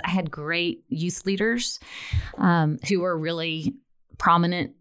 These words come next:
figured prominently in my discipleship. I remember youth camp being really significant, and we always had times where they encouraged us to, you know, to go off by ourselves and think about what we had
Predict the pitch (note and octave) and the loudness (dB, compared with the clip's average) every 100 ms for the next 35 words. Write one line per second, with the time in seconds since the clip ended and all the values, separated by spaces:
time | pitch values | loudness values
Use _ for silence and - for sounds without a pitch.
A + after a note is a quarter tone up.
0 | _ - F#3+ F3 - E3 E3+ - F3 E3+ | _ 0 2 2 0 0 2 0 -4 -4
1 | D#3+ D3+ C3 - D3+ E3 - E3+ D#3 - | -4 -4 -2 -2 -2 -2 0 2 0 0
2 | - - - - E3 F3 E3+ E3+ E3 D3+ | -14 -18 -14 -2 0 2 0 0 0 0
3 | D3 E3 - - E3 D#3+ - - - F#3 | -2 -4 -2 -2 0 0 2 2 2 0
4 | F3 F3 E3+ F3 E3+ _ _ _ E3+ E3 | -2 -2 -4 -6 -8 _ _ _ 0 2
5 | E3+ E3 - - D#3+ D#3+ - F3 F#3 F3 | 2 0 -2 -2 0 0 0 -4 -2 0
6 | - - - E3 D#3 D3+ - - - - | -2 -4 -4 0 0 -2 -8 -12 2 2
7 | - E3+ D#3+ E3 - E3+ D#3+ - E3+ D#3+ | 4 6 6 4 0 0 -4 -4 -4 -2
8 | D#3 D#3 - E3+ D#3 D#3 D3+ D#3+ D#3 D3+ | -4 -4 -2 0 0 0 -2 -4 -4 -4
9 | - D#3 C#3 - - D3+ C#3+ - - F3+ | -2 -2 -2 -4 -2 0 -2 -6 -2 0
10 | C#3 D#3+ D3+ D3+ D3+ - C#3+ D3+ D3 - | 2 0 0 2 0 -4 -2 0 0 0
11 | D#3 D3+ C#3+ C#3+ C3+ D#3+ D#3 D3+ D#3 - | -2 -2 -2 -2 0 0 0 2 0 0
12 | - D#3+ D3+ D#3+ | -2 -2 -2 -4